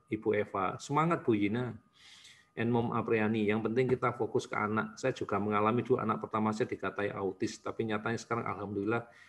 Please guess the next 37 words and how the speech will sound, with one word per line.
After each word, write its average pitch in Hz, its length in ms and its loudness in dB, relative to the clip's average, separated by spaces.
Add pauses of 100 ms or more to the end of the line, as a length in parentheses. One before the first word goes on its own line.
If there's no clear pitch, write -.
(240)
anak 110 240 0
pertama 107 320 0
saya 117 240 0
bisa 104 240 -2
masuk 95 400 -4
S 113 160 -8
M 104 160 -8
A 104 80 -6
satu 101 400 -2
audio 98 320 -2
video 107 400 0
dan 104 160 -4
jago 98 400 -6
desain 101 480 -4
karena 101 160 -6
suka - 240 -6
bikin 92 320 -8
elektronik 98 560 -6
dan 92 160 -8
lain-lain." 95 560 -8
Oke. - 560 -10 (1400)
Sinyal 110 320 0
hilang 101 320 -2
timbul, 101 400 2
efek - 240 -2
perjalanan 101 560 -2
dari 95 160 -2
Bikom 101 240 -2
Klinik 98 240 -2
Samarinda 101 560 0
menuju 107 400 0
pulang 101 240 4
Balikpapan. 95 800 -4 (160)
Wes, 98 240 -2 (640)
luar 98 400 -2
biasa 98 480 0
ya. 95 80 -4